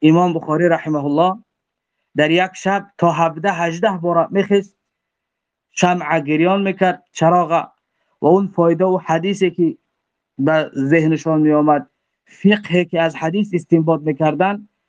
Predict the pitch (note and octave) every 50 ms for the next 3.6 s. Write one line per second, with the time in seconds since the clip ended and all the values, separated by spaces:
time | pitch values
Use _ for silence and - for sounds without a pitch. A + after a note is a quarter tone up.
0 | _ _ _ - C3+ C#3 C3 - E3 E3 E3 C#3+ C#3+ C3 C3+ - C3 C3+ D#3 E3
1 | D#3+ C3+ - _ - D#3 D#3 D3+ D#3 E3 D#3+ D3+ C#3 B2+ A#2+ _ - B2 A#2 A2+
2 | - - - - _ _ _ _ _ _ - C3 C3 - - C3+ B2 C#3+ C3+ B2+
3 | B2 C3+ D3 D3 C#3+ D3 C3+ C#3+ D3+ C#3 C#3+ C#3+